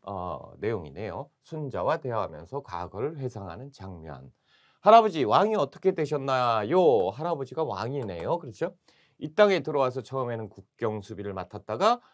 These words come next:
준 왕을 몰아내고 왕이 되었다. 누구예요? 위만이죠. 그렇죠? 또 무슨 일을 하셨어요? 왕검성을 중심으로 기반을 정비하고 백성을 받아들여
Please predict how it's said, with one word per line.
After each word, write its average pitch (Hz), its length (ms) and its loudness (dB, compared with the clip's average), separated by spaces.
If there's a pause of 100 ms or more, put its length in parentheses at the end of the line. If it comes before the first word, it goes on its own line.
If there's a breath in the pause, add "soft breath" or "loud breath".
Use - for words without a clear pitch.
(160 soft breath)
준 220 380 -2 (100)
왕을 165 560 -2 (220 soft breath)
몰아내고 151 960 4
왕이 147 640 4
되었다. 139 1000 2
누구예요? 98 400 -6 (640)
위만이죠. 98 680 -10
그렇죠? 98 400 -8 (440 soft breath)
또 247 160 6
무슨 226 300 -2
일을 220 220 4
하셨어요? 185 640 2
왕검성을 160 840 -2
중심으로 110 560 -8
기반을 110 340 -6
정비하고 104 460 -6
백성을 131 540 -8
받아들여 - 680 -8